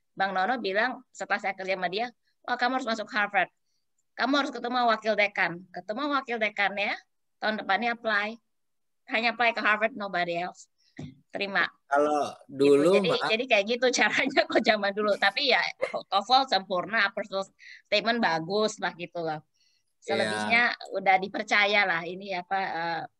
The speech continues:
Speaker 1: agak beda sistemnya <laughs> zaman dulu ya memang ya.
Speaker 2: Ya, dulu wawancara soalnya.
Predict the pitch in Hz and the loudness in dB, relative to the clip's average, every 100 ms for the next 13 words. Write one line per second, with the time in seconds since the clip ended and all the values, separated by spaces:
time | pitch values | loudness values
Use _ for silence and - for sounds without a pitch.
0 | _ _ - - 220 226 233 262 220 208 | _ _ -8 -2 2 4 4 4 2 0
1 | 202 208 196 185 185 - 220 - 220 220 | -4 -4 -4 0 0 2 0 2 0 0
2 | 160 151 - 160 156 151 156 - - 143 | -4 -8 -10 -12 -10 -12 -14 -16 -8 0
3 | 135 143 160 202 175 170 165 170 170 156 | 4 6 6 6 6 2 2 4 4 2
4 | 120 110 101 | 0 -2 -6